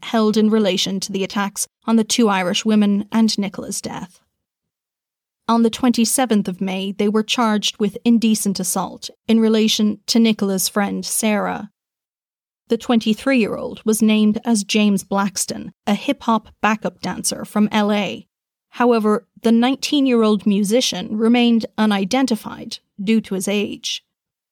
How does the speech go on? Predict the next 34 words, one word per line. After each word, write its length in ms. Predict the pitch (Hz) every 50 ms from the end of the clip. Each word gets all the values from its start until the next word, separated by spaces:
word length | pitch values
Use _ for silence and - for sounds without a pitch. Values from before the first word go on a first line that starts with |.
| _ _ _ _ _ _ _ _ _ -
The 160 | 240 208 220
Tokyo 480 | 214 - 285 302 - - - 277 254 254
Metropolitan 760 | 233 214 202 208 - 196 180 - 208 208 202 190 - 196 196 208
Police 480 | - 202 214 233 226 208 - - - -
said, 320 | - - - 214 202 185
quote, 380 | - - 220 214 202 208 - - _ _ _ _ _ _ _ _ _
"These 240 | - 254 269 254 -
two 180 | - - 269 262
men 340 | 240 220 214 214 208 202 208 -
allegedly 580 | 220 220 220 220 208 220 202 - 208 202 208
took 260 | 202 - - 208 -
advantage 580 | 202 190 190 220 226 226 226 220 233 220 196 -
of 140 | 202 185 196
a 60 | 202
female 580 | - - - 247 240 226 220 214 214 214 208 - -
unable 380 | 233 247 254 247 233 196 208 196
to 140 | - 202 185
resist 540 | 202 196 190 202 202 202 208 - - - - - _ -
due 160 | 262 269 -
to 100 | - 269
the 100 | - 262
fact 440 | - - 240 226 226 220 - - -
that 140 | 220 214 -
she 100 | - 233
was 160 | 214 220 202
in 100 | 208 208
a 60 | 196
comatose 640 | 202 - - 247 247 240 233 226 - 220 208 208 -
state 460 | - - - - - - - - - _ _ _ _
from 180 | - - 220 220
a 60 | 214
highly 500 | 214 - 269 269 262 254 254 254 240 -
alcoholic 680 | 220 208 202 202 - 185 - 202 196 202 202 202 - -
beverage. 600 | 196 202 190 - - - - 240 - - -